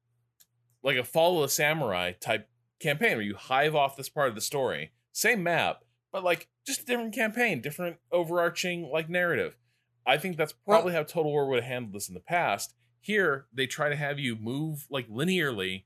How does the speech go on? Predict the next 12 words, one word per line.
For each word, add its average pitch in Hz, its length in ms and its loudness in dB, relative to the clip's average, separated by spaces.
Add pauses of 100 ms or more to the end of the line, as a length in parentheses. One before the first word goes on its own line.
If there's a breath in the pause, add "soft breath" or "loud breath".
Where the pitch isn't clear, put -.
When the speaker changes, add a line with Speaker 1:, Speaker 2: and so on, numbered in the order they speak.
(340)
Speaker 1:
through 143 160 -4
the 139 140 -6
entire 127 340 -2
time 131 320 -6
period 113 540 -4
of 110 200 -4
the 101 80 -10
saga, 127 580 -2 (640)
and 143 480 -2 (460)
it 165 180 -2
just - 200 -2 (140)
doesn't 214 360 0